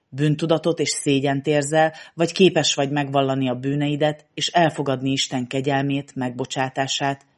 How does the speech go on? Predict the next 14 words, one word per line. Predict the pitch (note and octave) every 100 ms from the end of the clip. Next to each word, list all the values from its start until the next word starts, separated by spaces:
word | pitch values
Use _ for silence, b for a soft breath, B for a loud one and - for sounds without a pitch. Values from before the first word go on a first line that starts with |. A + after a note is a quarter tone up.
| _
méghozzá | C#3 - C3+ C#3 -
örömmel? | C#3 B2+ A#2 A2 A2 B2 _ _ _ _ _ _ _ _ b b b -
Második | D3+ C#3 - B2+ A#2+
kérdés. | - B2+ A#2+ B2 B2 - - b b b b
Milyen | - G#3 F3
jelentőségteljes | D#3+ D3+ D3 C#3+ D3 - C#3+ D3 C#3 C3+ B2
dolgokat | D3+ D3 C3+ C3+ C3
tett | - C3 C#3+
érted | C3+ C3+ B2
Isten, | - C3+ - D3+ D3+ B B
amelyekre | - C#3+ C3+ C3+ C3+
érdemes | D#3 D#3+ D#3 D3 -
lenne | C#3 C3+ C3+
emlékezned? | B2+ B2+ A#2+ A#2 A#2+ A2+ A#2+ A2+ -